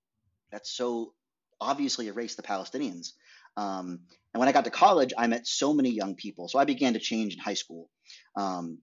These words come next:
and I, I began to realize that I had not been told the full story and that I, that I was missing a huge part of this narrative. When I got to college, I saw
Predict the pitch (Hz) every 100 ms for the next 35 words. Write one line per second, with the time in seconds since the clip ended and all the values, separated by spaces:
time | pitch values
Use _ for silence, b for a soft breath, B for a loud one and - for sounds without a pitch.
0 | _ 98 95 98 95 98 98 98 104 92
1 | 104 98 87 85 92 87 92 90 87 -
2 | 90 - 92 - 87 82 - 123 95 92
3 | 90 90 _ - 87 - - 95 90 101
4 | 104 131 120 101 92 - 120 - 135 139
5 | 98 127 143 - - 113 117 120 107 -
6 | 135 117 101 95 - 95